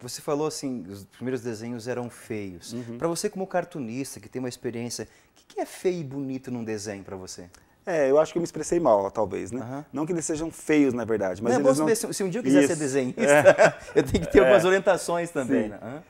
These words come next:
Speaker 2: Não que seja feio,
Speaker 1: Uhum.
Speaker 2: exatamente, né? Mas lógico, era um desenho sem técnicas, né?
Speaker 1: Técnicas.
Speaker 2: Sem
Speaker 1: Ah,
Speaker 2: técnicas,
Speaker 1: tá.
Speaker 2: né?
Speaker 1: Aham.
Speaker 2: Então, assim, eu tava aprendendo ainda, riscando, rabiscando,
Speaker 1: Uhum.
Speaker 2: mas foi ali que realmente eu acho que eu fomentei,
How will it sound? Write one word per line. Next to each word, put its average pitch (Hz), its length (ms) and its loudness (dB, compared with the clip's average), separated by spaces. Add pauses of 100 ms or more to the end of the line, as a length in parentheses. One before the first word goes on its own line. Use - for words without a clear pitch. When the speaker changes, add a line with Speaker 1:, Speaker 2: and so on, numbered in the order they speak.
(120)
Speaker 2:
Não 147 160 2
que 185 80 -6
seja 196 220 0
feio, 160 380 6
Speaker 1:
Uhum. 131 100 4
Speaker 2:
exatamente, 123 540 0
né? 147 100 -2
Mas 147 160 -4
lógico, 165 320 2
era 123 80 2
um 123 40 -2
desenho 131 220 -2
sem 180 160 -6
técnicas, 107 640 0
né? 123 120 -8
Speaker 1:
Técnicas. 113 560 -6
Speaker 2:
Sem 120 80 -12
Speaker 1:
Ah, - 40 -12
Speaker 2:
técnicas, 101 540 -6
Speaker 1:
tá. 113 60 -14
Speaker 2:
né? - 80 -20
Speaker 1:
Aham. 92 100 -18 (300)
Speaker 2:
Então, 123 200 -4
assim, 160 160 -6
eu 113 120 0
tava 113 180 0
aprendendo 139 560 -2
ainda, 113 320 -6
riscando, 117 500 -10
rabiscando, 110 680 -8
Speaker 1:
Uhum. 82 100 -12 (340)
Speaker 2:
mas 120 460 0
foi 165 220 4
ali 160 280 2
que 190 120 -8
realmente 165 460 -2
eu 160 40 -4
acho 151 80 -6
que - 80 -10
eu 151 40 -6
fomentei, 170 680 -2